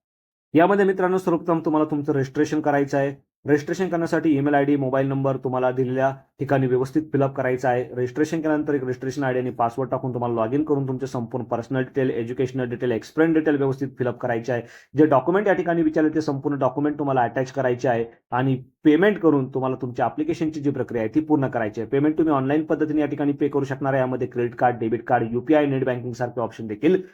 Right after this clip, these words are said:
तुम्ही वापरू शकणार आहे. ईमेल ॲड्रेस, मोबाईल नंबर जो तुम्ही या ठिकाणी प्रोव्हाइड करणार आहे तो चालू स्थितीत असलेला द्यायचा आहे, कारण याच ईमेल ॲड्रेस आणि मोबाईल नंबर through तुमच्याशी कम्युनिकेशन केलं जाणार आहे.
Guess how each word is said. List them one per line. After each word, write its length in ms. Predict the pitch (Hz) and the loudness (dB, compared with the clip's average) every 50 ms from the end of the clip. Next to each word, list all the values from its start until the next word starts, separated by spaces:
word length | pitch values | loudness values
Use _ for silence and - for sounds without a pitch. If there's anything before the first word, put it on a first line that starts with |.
| _ _ _ | _ _ _
तुम्ही 160 | 180 170 175 160 | 6 6 8 8
वापरू 300 | 151 131 120 - 127 120 | 6 4 4 0 -4 -6
शकणार 300 | 131 123 - - 104 104 | -6 -8 -8 -8 -8 -6
आहे. 140 | 98 90 87 - _ _ _ | -8 -8 -10 -16 _ _ _
ईमेल 220 | 123 131 143 156 165 | -4 0 2 6 6
ॲड्रेस, 380 | 156 151 147 160 165 156 - 156 | 6 6 6 4 2 2 0 -2
मोबाईल 260 | 127 135 156 160 151 | -2 0 2 4 4
नंबर 240 | 151 147 147 147 135 | 4 2 0 0 0
जो 120 | 139 143 | 0 -2
तुम्ही 220 | 139 - 135 139 139 | 0 0 0 0 0
या 60 | 135 | 0
ठिकाणी 280 | 131 131 - 131 131 131 | -2 -2 -2 -2 -2 -2
प्रोव्हाइड 320 | 131 127 120 120 127 127 | -2 -2 0 0 0 0
करणार 260 | 123 131 127 131 127 127 | 0 -2 -2 0 0 0
आहे 100 | 127 127 131 - _ _ _ - | 0 -2 -4 -12 _ _ _ 0
तो 60 | 156 | 0
चालू 300 | 156 - 139 131 147 175 | 2 4 4 4 4 4
स्थितीत 220 | 180 180 190 175 | 2 0 -2 -2
असलेला 300 | 175 156 156 160 151 151 147 | -2 0 0 2 2 2 2
द्यायचा 280 | 147 139 131 135 147 | 2 0 0 0 0
आहे, 100 | 139 139 | -2 -2
कारण 280 | 139 139 131 131 127 131 | 0 -2 -2 -2 -2 0
याच 280 | 123 135 151 160 - | 2 4 4 4 4
ईमेल 200 | 160 151 143 143 | 0 0 2 2
ॲड्रेस 320 | 139 131 120 117 131 123 135 | 2 0 0 -2 -6 -6 -6
आणि 140 | 127 123 123 | -6 -6 -4
मोबाईल 320 | 123 117 117 123 123 123 | -4 -4 -2 -2 -2 -4
नंबर 240 | 123 120 120 120 117 | -4 -4 -4 -4 -6
through 220 | 113 - 127 120 107 110 | -6 -6 -4 -4 -4 -4
तुमच्याशी 360 | 117 113 113 117 110 - 151 | -6 -6 -6 -6 -4 -4 -6
कम्युनिकेशन 640 | 147 - 127 117 113 113 107 120 113 - 160 170 170 | -4 -2 -2 -2 -2 -2 -2 -2 -2 -2 -2 -2 -2
केलं 220 | 170 156 147 131 123 | 2 2 4 4 2
जाणार 260 | 113 110 107 98 95 | 0 -2 -6 -6 -6
आहे. 120 | 90 85 | -6 -8